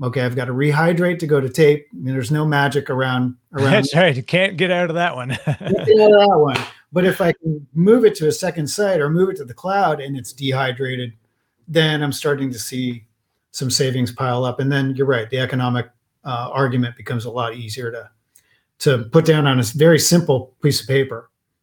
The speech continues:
Speaker 1: not, not something that takes five sheets, you know,
Speaker 2: <laughs> That's right.
Speaker 1: in, in the back of the envelope that says, "Here's the math." It's not, not too complicated to see. It works out.
Speaker 2: Yeah, uh,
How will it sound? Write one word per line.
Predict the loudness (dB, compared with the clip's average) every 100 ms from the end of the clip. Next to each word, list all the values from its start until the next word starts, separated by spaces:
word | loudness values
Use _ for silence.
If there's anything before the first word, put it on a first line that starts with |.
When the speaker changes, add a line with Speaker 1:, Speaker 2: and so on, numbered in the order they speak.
| -4
Speaker 1:
not, | -2 -2 -4 _ _ _ _ _ _ _
not | -2 2
something | 2 2 2
that | 0
takes | 0 0
five | 0 -2 0 -2
sheets, | -4 -6 -8 -14 -16 _
you | -4
know, | 0
Speaker 2:
<laughs> |
That's | 0 0 -4 -12
right. | -8 -2
Speaker 1:
in, | -2
in | -2 -10
the |
back | -10 -4 0
of |
the | 2
envelope | 4 2 0 -2 -2
that | -4
says, | -2 -4 -4 _ _
"Here's | 0 0 0 -6
the | -6
math." | -4 -6 -10 -16 -20
It's | -18 -12
not, | -10 -10 -12
not | -8 -8 -8
too | -10
complicated | -8 -10 -10 -12 -12
to |
see. | -14 -10 -12
It | -10
works | -16 -18
out. | -20 -20 _ _ _ _ _ -16
Speaker 2:
Yeah, | -12 -12 -14 -14
uh, | -16 -14